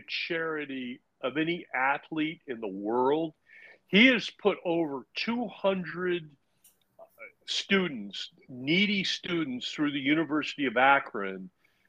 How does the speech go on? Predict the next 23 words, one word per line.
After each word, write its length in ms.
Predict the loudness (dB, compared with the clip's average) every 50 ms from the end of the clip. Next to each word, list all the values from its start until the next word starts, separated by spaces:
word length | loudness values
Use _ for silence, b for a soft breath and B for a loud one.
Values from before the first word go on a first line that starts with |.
| _ _ 8
by 140 | 8 8
doing 400 | 8 8 6 6 6 6 4 2
a 80 | 0 -4
scholarship. 1040 | -4 -4 -4 -4 0 4 6 6 6 6 4 2 -2 -4 -6 -8 -10 -12 -12 -14 -18 -20 _ _ _ _ _ _ _ _ _ _ _ -4
I 80 | 0 2
mean, 140 | 2 2 4 8
I 200 | 10 10 10 10
have 280 | 8 4 4 2 2 2 -2 -6
a 40 | -8
lot 540 | -8 -8 -8 -12 -8 -4 -2 0 0 0 0
of 160 | -4 -6 -8
respect 540 | -10 -10 -10 -10 -12 -8 -6 -4 -4 -4 -6 _ -14
for 140 | -12 -12 -12
him 480 | -10 -10 -8 -8 -8 -8 -10 -10 -14 -16 _ _ _ _ _ _ _ _ _ 4 6
as 280 | 8 8 8 6 2
a 60 | -4 -12 -10
human 340 | -8 -8 -8 -6 -8 -10 -8 -6
being. 200 | -6 -6 -4 -4
I 80 | -4 -2
know 180 | 0 0 0 0
he 140 | -2 -2
gets 240 | -4 -4 -6 -6 -6
slammed 500 | -6 -8 -4 -2 -2 0 0 0 -2 -4